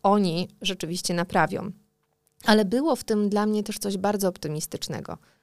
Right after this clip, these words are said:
że oni już to wiedzą. Mają między piętnaście a dziewiętnaście lat i rozumieją coś, czego nie rozumie wielu dorosłych, na przykład ów przedstawiciel biznesu technologicznego, który uważa mnie za teoretyzującą hamulcową.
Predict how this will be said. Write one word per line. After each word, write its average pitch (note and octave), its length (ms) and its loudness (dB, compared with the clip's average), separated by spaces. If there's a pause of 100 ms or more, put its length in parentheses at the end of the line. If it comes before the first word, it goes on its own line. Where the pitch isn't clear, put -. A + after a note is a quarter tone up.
(220)
że A3 200 0
oni G3+ 260 2
już F#3+ 160 0
to G3 140 -2
wiedzą. E3+ 400 0 (720)
Mają C#4+ 260 2
między B3+ 280 2
piętnaście A#3 560 -2
a A3+ 40 4
dziewiętnaście G#3 580 0
lat F3+ 400 2
i A3+ 80 -2
rozumieją A#3+ 500 0
coś, G3 420 2 (200)
czego A#3+ 200 -2
nie C#4 140 -2
rozumie C4 400 2
wielu B3+ 240 0
dorosłych, A3 580 0
na F#3 100 2
przykład A3 380 -2
ów A3 160 -2
przedstawiciel A3+ 680 0
biznesu A3 440 2
technologicznego, F3+ 800 -2
który G#3+ 200 0
uważa G#3+ 400 4
mnie G3 180 4
za G3 120 2
teoretyzującą F#3+ 1040 2
hamulcową. F3 720 -2